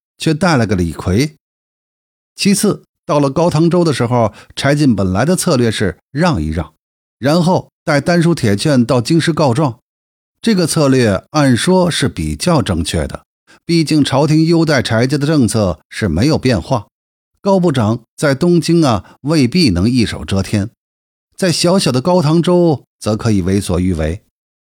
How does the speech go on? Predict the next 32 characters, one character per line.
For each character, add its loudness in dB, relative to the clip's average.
结 0
果 0
被 0
殷 2
某 4
人 2
激 0
了 2
几 0
下， -2
柴 0
进 0
就 2
开 0
始 0
扬 2
言 2
：“老 0
子 0
我 2
有 2
丹 2
书 2
铁 2
券， 0
你 4
也 4
不 0
要 2
太 0
嚣 0
张。” 0